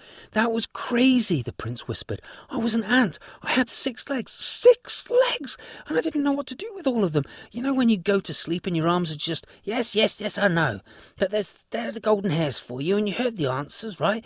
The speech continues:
I, I did. Thank you so much for the help. I greatly appreciate it. Oh, and when I was looking as an ant, everything was like, yeah, yeah, yeah. Go on, off you go. He might wake up at any moment. Scram. And don't come back. I might cook you up if you do come back again."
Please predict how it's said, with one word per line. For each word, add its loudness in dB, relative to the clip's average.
I, -6
I 2
did. 2
Thank -4
you -4
so 0
much 0
for -6
the -4
help. -6
I -10
greatly -2
appreciate -2
it. -4
Oh, 2
and -2
when -4
I 0
was 0
looking -2
as 0
an 0
ant, 0
everything 0
was 2
like, -2
yeah, -6
yeah, -2
yeah. -2
Go 4
on, 4
off -4
you 0
go. 0
He -2
might 4
wake 0
up 2
at -6
any 4
moment. 6
Scram. 0
And -4
don't 4
come 2
back. 2
I -8
might 0
cook -6
you 6
up 0
if -6
you -2
do 2
come -2
back -8
again." -2